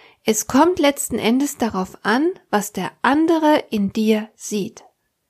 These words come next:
Es ist normal, dass dein Gegenüber bestimmte Dinge gar nicht an dir wahrnehmen kann, weil er keine Augen dafür hat und blind dafür ist.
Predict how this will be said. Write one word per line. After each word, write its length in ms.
Es 160
ist 200
normal, 480
dass 160
dein 180
Gegenüber 460
bestimmte 480
Dinge 260
gar 300
nicht 240
an 120
dir 200
wahrnehmen 540
kann, 280
weil 160
er 80
keine 420
Augen 220
dafür 360
hat 200
und 100
blind 320
dafür 340
ist. 360